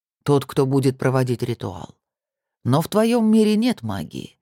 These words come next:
так что ритуал, по всей видимости, будет проводиться на нашей территории. Я вспоминаю комнату, в которой подписывала договор. «Тайное логово колдунов?» предполагает Дарион. «Вполне может быть»,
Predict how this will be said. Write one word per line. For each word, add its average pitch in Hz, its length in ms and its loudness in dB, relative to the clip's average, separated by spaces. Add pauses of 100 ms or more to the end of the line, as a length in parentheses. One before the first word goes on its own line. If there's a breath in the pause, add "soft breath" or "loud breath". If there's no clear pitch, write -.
(340)
так 240 220 -4
что 214 220 2
ритуал, 185 460 4
по 151 140 -2
всей 127 200 -4
видимости, 139 480 -4
будет 123 280 -4
проводиться 113 580 -2
на 226 140 0
нашей 98 320 -4
территории. - 720 -10 (760)
Я 180 160 0
вспоминаю 180 540 0
комнату, 196 400 0
в 185 60 -10
которой 180 320 -2
подписывала 156 560 -4
договор. 139 500 -6 (1600)
«Тайное 120 400 2
логово 117 320 0
колдунов?» 123 520 -2 (520)
предполагает 127 680 -2
Дарион. 113 440 -6 (840)
«Вполне 131 600 2
может 160 380 0
быть», 156 380 -8